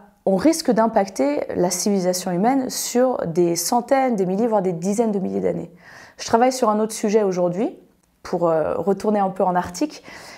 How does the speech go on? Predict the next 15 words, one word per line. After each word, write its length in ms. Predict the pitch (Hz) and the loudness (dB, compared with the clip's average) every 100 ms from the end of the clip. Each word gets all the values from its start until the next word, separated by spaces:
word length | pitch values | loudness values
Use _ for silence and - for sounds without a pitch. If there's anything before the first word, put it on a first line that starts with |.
| - | -6
c'est, 320 | - 262 262 | 0 4 4
euh, 160 | 196 | 4
l'acidification 1160 | 190 208 254 - - 240 240 233 220 214 - 294 - - | 2 2 2 2 0 0 0 0 0 0 -4 -4 -6 -4
des 240 | 190 185 | -2 0
océans 320 | 226 233 247 247 | 0 0 0 0
polaires. 560 | - 214 190 180 - - _ _ - - - - - | 0 2 2 -2 -10 -20 _ _ -20 -20 -20 -12 0
On 80 | |
parle 200 | 196 277 | 6 6
beaucoup 240 | 240 294 311 | 4 2 4
de 120 | 226 | 6
la 260 | 220 208 196 | 4 4 4
Grande 220 | 214 233 | 4 4
Barrière 260 | 226 220 | 4 4
de 80 | 196 | 0
Corail, 480 | 190 196 196 302 254 | 0 2 2 2 -2